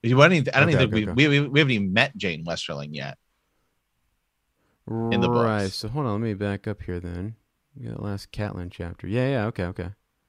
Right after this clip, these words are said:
Speaker 2: Gosh, this is what happens when I start reading into Storm of Swords and I get, um,
Speaker 1: Mm-hmm.
Speaker 2: get ahead of myself.
Speaker 1: Yeah, so Robb could still totally marry a Frey. At, at, I mean, right now, really, I, I, you, you think Arya would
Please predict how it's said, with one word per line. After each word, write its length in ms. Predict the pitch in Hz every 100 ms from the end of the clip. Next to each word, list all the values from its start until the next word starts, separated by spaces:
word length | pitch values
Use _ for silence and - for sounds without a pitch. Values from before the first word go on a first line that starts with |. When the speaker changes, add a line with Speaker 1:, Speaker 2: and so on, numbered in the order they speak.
| _ _ _ _ _ _ _ _ _ _ _ _ -
Speaker 2:
Gosh, 360 | 104 107 101
this 120 | 127 127
is 60 |
what 100 | 120
happens 240 | 117 - 101
when 60 |
I 40 | 92
start 240 | 87 87
reading 260 | 98 107 104
into 160 | 92
Storm 200 | 90 104
of 80 | 95
Swords 380 | - 98 95 87
and 80 | 90
I 80 | 87
get, 260 | 90 87 _ _ _
um, 440 | - 90 87 85 87
Speaker 1:
Mm-hmm. 360 | 101 107 107 113 _ _ _ _ _ _ _
Speaker 2:
get 120 | -
ahead 160 | 92 90
of 60 |
myself. 400 | 87 - 87 90 - _ _ _ - _
Speaker 1:
Yeah, 140 | 165 139
so 120 | 156
Robb 260 | 190 240
could 120 | - 135
still 220 | 180 156
totally 380 | 147 139 107 101
marry 300 | 107 98 85
a 40 |
Frey. 460 | - 101 71 76 - _ _ _ _ _ _ _ -
At, 140 | 110
at, 220 | 113 117 - _
I 100 | 110
mean, 160 | 107 104
right 200 | 98 87
now, 380 | 90 64 64 - _ - _ _ _ _ -
really, 380 | 123 190 165 135
I, 80 |
I, 380 | 123 117 120 113
you, 320 | 120 117 117 104
you 160 | 120 104
think 280 | 123 117 -
Arya 480 | 104 135 110 98 98
would 300 | 95 95